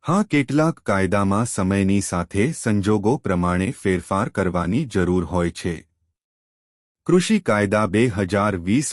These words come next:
પણ ખેડૂતો માટે ખૂબ ફાયદાકારક હતા.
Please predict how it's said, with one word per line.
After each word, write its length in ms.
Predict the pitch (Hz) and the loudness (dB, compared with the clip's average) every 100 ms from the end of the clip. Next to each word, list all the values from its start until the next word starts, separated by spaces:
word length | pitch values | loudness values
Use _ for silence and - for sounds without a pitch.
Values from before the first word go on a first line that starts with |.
| - | -2
પણ 220 | 131 147 | -2 -2
ખેડૂતો 560 | - 101 95 92 107 | -2 0 0 0 0
માટે 440 | 95 90 87 101 101 | 0 0 -2 -2 -4
ખૂબ 320 | - 127 156 | -2 -2 -2
ફાયદાકારક 840 | 123 101 92 90 90 95 87 90 - | -4 -2 -2 -2 -2 -2 -2 -4 -6
હતા. 340 | 92 90 82 | -8 -6 -8